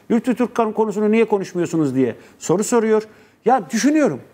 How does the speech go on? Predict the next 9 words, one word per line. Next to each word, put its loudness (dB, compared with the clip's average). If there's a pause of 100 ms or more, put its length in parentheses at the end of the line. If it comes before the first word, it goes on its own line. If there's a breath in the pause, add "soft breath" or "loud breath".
(460)
İnsan 2
bunu -6
nasıl -4
rahatla -2
yapabilir? -4 (380 soft breath)
Yani 2
sen 0
hem, 0 (760 soft breath)
e, 4